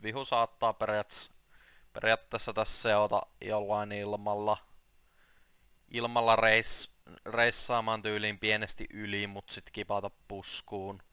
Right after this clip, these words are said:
Tai sit toisaalta saatetaan, niinku, meillä on kuitenkin aika monsteri kombo, niin saatetaan saada joku ihan aivan pierukäsi puskemaankin tähän.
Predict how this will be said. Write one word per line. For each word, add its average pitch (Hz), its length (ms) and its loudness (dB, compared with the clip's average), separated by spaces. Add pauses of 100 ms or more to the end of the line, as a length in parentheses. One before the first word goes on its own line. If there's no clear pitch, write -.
Tai 101 180 0
sit - 160 -12 (100)
toisaalta 104 480 0
saatetaan, 101 580 0
niinku, 98 200 -14
meillä 104 260 -6
on 101 80 -10
kuitenkin 101 320 -4
aika 101 200 -4 (340)
monsteri 104 680 -8 (120)
kombo, 101 540 -6 (460)
niin 104 140 -8
saatetaan 101 460 -4
saada 101 260 2
joku 98 340 -8
ihan 98 280 -6 (160)
aivan 98 240 -4 (100)
pierukäsi 101 520 -6
puskemaankin 98 880 -10
tähän. 101 300 -4